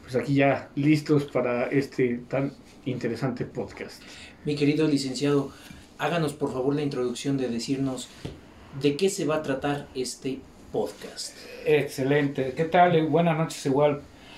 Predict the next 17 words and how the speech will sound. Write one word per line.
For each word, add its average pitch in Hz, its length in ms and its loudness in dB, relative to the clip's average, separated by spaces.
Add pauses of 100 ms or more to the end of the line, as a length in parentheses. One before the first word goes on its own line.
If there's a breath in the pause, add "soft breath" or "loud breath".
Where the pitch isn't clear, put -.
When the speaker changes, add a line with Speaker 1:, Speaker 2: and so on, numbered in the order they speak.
(240 loud breath)
Speaker 3:
Buenos, 135 520 -2
buenas 131 300 0
tardes, 135 380 4
buenos 135 280 2
días, 135 200 4
según 131 160 -4
corresponda 127 560 -2
para 107 220 -4
todo 135 120 2
el 123 80 2
público. 139 560 0 (600 loud breath)
Eh, 156 720 8 (100)
en 175 220 4
un 262 100 6
principio 254 720 10
es, 180 360 4
estaba 170 1040 6